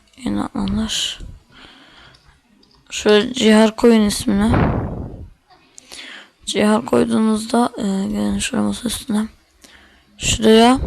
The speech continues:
çalıştır yazıyorsunuz. Böyle bir şey çıkıyor. Ben sileyim, tekrar yazayım sizin için. Yüzde A P P,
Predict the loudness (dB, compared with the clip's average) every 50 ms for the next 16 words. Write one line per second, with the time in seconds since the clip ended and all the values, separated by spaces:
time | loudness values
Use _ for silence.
0 | -6 -6 -8 -10 -14 -16 -20 _ _ _ _ -20 -20 -20 -16 -8 -6 -4 -2 0
1 | 0 0 0 -2 -4 -6 -10 _ _ _ _ _ -8 -6 -4 -4 -4 -4 -2 -4
2 | -4 -4 -4 -8 -10 -12 -18 -20 _ _ _ _ _ _ _ _ _ _ -20 -20
3 | -20 _ _ -8 -4 -2 -2 0 0 -2 -2 -4 -6 -6 -8 -8 -6 -6 -6 -4
4 | -6 -8 -10 -14 -16 _ _ _ _ -20 -20 -20 _ _ _ _ -12 -6 -2 0
5 | 2 2 2 2 0 0 0 0 0 0 -2 -2 -2 -2 0 0 -2 -4 _ _
6 | _ -20 -20 -20 -20 -20 -20 -20 _ _ -8 -2 0 0 2 0 0 -2 0 0
7 | 0 0 -2 -4 -4 0 0 0 2 0 0 0 0 0 0 0 -2 -2 -2 -2
8 | -2 -2 -2 -2 -4 -8 _ -20 -20 -18 -20 -20 -20 -20 -12 -4 2 4 6 6
9 | 6 4 4 4 6 6 6 6 2 -2 -8 _ _ _ _ _ _ _ _ _
10 | _ _ _ _ _ _ _ _ _ -2 2 6 6 6 6 4 2 2 2 2
11 | 2 2 2 2 2 2 2 2